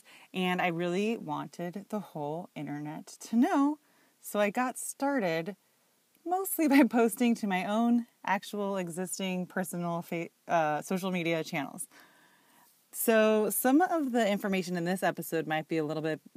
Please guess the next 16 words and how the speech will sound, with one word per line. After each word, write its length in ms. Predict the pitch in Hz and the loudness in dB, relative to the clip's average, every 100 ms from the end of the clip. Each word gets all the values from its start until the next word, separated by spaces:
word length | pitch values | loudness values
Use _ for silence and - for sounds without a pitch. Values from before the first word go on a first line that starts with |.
| - | -4
basic 420 | 151 139 151 147 | -4 -2 -4 -4
for 160 | - | -8
folks 380 | 147 156 143 - | -6 -4 -6 -6
who 80 | 165 | -6
are 160 | 143 143 | -4 -2
like, 260 | 143 147 - _ _ - - _ - | -2 -4 -8 _ _ -20 -20 _ -10
"I, 200 | 233 240 - _ _ - | -8 -8 -10 _ _ -2
I 60 | |
know 120 | 285 285 | 0 0
how 80 | |
to 80 | 285 | -2
post 300 | 247 226 214 | -4 -6 -6
to 100 | 208 | -6
social 380 | 190 185 185 190 | -6 -6 -4 -2
media," 500 | 190 160 160 156 165 - - _ _ | -2 -2 -2 -2 -4 -8 -20 _ _
but 320 | 349 294 - | 4 6 2